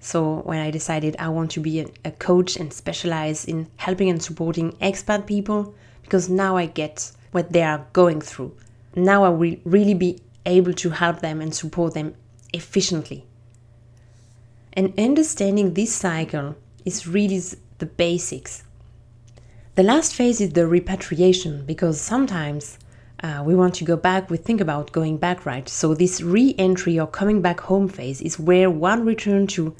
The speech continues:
your native land after years of living abroad. It's common among international employees who are sent to different countries to fulfill jobs, responsibilities, chase after career opportunities, or for other work-related reasons.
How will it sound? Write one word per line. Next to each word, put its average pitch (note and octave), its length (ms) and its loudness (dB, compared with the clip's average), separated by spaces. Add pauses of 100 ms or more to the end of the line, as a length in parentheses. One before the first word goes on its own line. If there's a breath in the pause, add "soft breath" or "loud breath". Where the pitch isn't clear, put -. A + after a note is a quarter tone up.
(440 soft breath)
your G#3+ 280 4
native F#3+ 360 2
land F3 260 0
after D#3+ 260 -4
years F#3+ 420 2
of E3 180 -2
living D#3 220 -2
abroad. D3 460 -4 (480 soft breath)
It's - 140 -14
common A#3+ 320 0
among F3+ 300 2
international E3 680 -2
employees E3+ 680 4
who F3 140 -6
are D#3 100 -6
sent D#3 280 -6
to D3 100 -6
different D#3 400 -8
countries G3+ 580 -2
to E3 120 -8
fulfill D#3 500 -8
jobs, F3+ 340 0
responsibilities, F3+ 1040 -2 (500)
chase G#3 300 2
after D#3 240 -4
career F3 520 -2
opportunities, F3+ 800 -2 (420 loud breath)
or F#3+ 120 -2
for G3 200 -6
other G3+ 220 2
work-related D#3+ 800 -4
reasons. C#3+ 480 -8